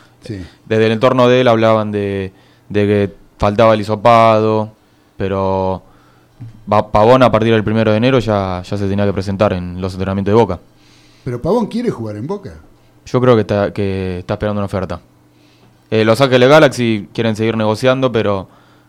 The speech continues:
Speaker 2: por bastante plata menos de, de lo que pretende Boca.
Speaker 1: ¿Cu-, cuánto pretende Boca por Palermo? Por Palermo, por,
Speaker 2: <laughs>
Speaker 1: eh, por Pavón.
Speaker 2: Y unos,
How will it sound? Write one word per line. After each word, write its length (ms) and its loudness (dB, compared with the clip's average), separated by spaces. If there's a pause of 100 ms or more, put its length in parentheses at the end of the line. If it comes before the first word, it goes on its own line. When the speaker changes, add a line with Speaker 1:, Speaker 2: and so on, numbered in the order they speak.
(240)
Speaker 2:
por 240 -6
bastante 520 -4
plata 260 -2
menos 420 -6 (260)
de, 440 -8
de 80 -10
lo 60 -6
que 80 -8
pretende 260 -6
Boca. 200 0
Speaker 1:
¿Cu-, 60 -12
cuánto 280 -6
pretende 380 -10
Boca 260 -14
por 160 -16
Palermo? 440 -14 (200)
Por 180 -10
Palermo, 480 -12
por, 100 -8 (100)
Speaker 2:
<laughs> 60 -12
Speaker 1:
eh, 380 -12
por 140 -16
Pavón. 420 -10 (880)
Speaker 2:
Y 480 -2 (320)
unos, 300 -4